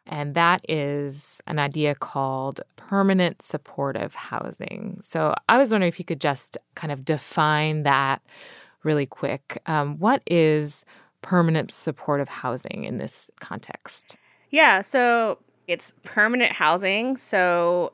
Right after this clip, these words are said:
Speaker 2: there's no limit to how long you can live in that housing, and it's wrapped around services and case management. So a lot of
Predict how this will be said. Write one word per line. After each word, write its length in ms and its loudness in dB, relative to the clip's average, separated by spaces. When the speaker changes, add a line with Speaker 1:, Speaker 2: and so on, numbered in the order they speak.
Speaker 2:
there's 260 0
no 560 0
limit 540 0
to 140 -4
how 180 4
long 320 4
you 80 -6
can 180 -8
live 180 -4
in 300 -8
that 160 -4
housing, 680 -4
and 460 0
it's 180 -2
wrapped 460 2
around 600 0
services 680 0
and 100 -4
case 320 -6
management. 640 -6
So 400 0
a 20 -6
lot 240 0
of 240 -2